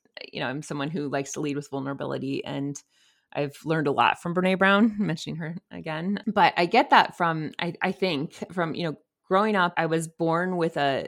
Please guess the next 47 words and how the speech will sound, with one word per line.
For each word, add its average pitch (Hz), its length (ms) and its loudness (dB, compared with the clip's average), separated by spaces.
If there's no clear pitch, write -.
abnormality 151 920 -2
that 131 340 2
I 147 180 2
only 160 140 -2
have 156 100 -4
one 139 220 -2
kidney, - 520 -8
and 151 160 -2
it 143 120 -2
didn't 156 220 0
work - 400 -8
well. - 320 -6
Um, 143 200 2
and 147 120 -2
so 165 80 0
I 160 60 6
had 151 340 0
lots 151 380 0
of 143 420 -6
pain 180 680 -2
growing 165 380 0
up, 156 300 0
and 131 300 -4
also 170 340 2
just 156 240 -4
embarrassment 160 800 0
because 160 220 -4
I, 139 320 0
that 147 220 4
led 151 220 0
to 165 100 -10
me 151 100 -4
not 135 220 -2
having 143 640 -6
any 139 460 -4
bladder 165 320 4
control - 360 -6
for 127 140 -8
the 139 80 -10
first - 260 -4
twelve 143 320 -4
years 139 220 -2
of 127 60 -10
my 123 160 -6
life, 127 340 -6
which 170 180 0
is 160 220 -2